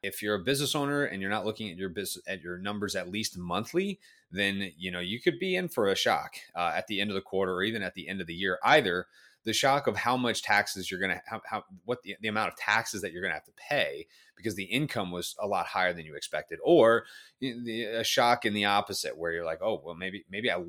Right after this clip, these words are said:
you might have lost money. You just didn't even know." Tom and I, when we lost a very va-, valuable empl-, employee pretty recently, like, within the last couple of years, at first, like, I know I was kinda, like, not devastated, but I was definitely like,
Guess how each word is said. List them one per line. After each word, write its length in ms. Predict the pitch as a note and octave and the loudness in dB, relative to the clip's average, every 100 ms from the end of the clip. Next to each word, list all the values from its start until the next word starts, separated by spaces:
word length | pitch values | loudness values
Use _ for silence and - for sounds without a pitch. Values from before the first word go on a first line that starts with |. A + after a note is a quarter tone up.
| F#2+ - F2 F2+ - | -10 -14 -20 -20 -10
you 100 | B2 | -6
might 160 | C3 | -4
have 140 | F#2+ - | -6 -4
lost 420 | G#2 B2+ - - | 4 4 4 -2
money. 340 | E2 C2 C#2+ _ _ - | -8 -10 -18 _ _ -4
You 100 | A#2+ | -2
just 160 | G#2+ | 0
didn't 160 | G#2 F2+ | -2 -2
even 200 | D#2 D#2 | -6 -2
know." 340 | F#2+ D2 - - A#2+ | 0 0 -6 -14 -4
Tom 240 | A#2+ A2+ | -2 0
and 80 | F#2+ | -2
I, 180 | C#2+ A#1+ _ - - _ _ | -4 -8 _ -20 -20 _ _
when 180 | A#2+ A#2+ | -2 2
we 120 | C3+ F3+ | 4 6
lost 340 | C#3+ D3 - | 6 4 2
a 40 | |
very 280 | G#2+ A2+ G#2+ | 2 4 4
va-, 200 | G2 G#2 - | 4 0 2
valuable 380 | G#2+ G#2+ G2 F#2+ | 2 4 2 -2
empl-, 360 | G2+ F#2+ F2 - - | -6 -8 -14 -16 -12
employee 420 | A2+ G#2+ G2 G2 | -12 -2 0 0
pretty 240 | F#2 G#2 F2+ | -2 -4 -4
recently, 600 | D#2+ E2+ A2 A2+ A#2 A2 - - - | -2 -4 -4 -4 -4 -6 -18 -20 -12
like, 140 | G2 F#2 | -10 -6
within 180 | F#2 | -4
the 60 | F#2+ | 0
last 220 | F#2 F#2 | 0 0
couple 220 | - F#2+ | -2 -4
of 60 | E2+ | -2
years, 300 | F2+ G#2+ G#2+ | 0 -2 0
at 240 | A2+ A2+ | -2 -2
first, 540 | - D3+ G3+ - - - _ - _ - | 0 2 4 2 -2 -8 _ -20 _ 0
like, 120 | A2 | 4
I 60 | |
know 140 | E3 F#3 | 6 4
I 260 | D#2+ F#2 | 4 4
was 160 | D3 B2+ | 4 2
kinda, 240 | - A2 | 0 0
like, 240 | F#2 D#2 - - _ _ _ _ _ _ _ _ | 2 0 -4 -18 _ _ _ _ _ _ _ _
not 240 | A#3+ B2 | 4 4
devastated, 520 | F#2 A2+ A2 - E2+ F2 | 6 4 4 0 0 2
but 100 | A#2+ | 4
I 80 | |
was 160 | E3+ A#2 | 4 4
definitely 420 | F2+ B2+ - F#2+ | 2 2 2 -2
like, 220 | E2 D#2 | -2 -4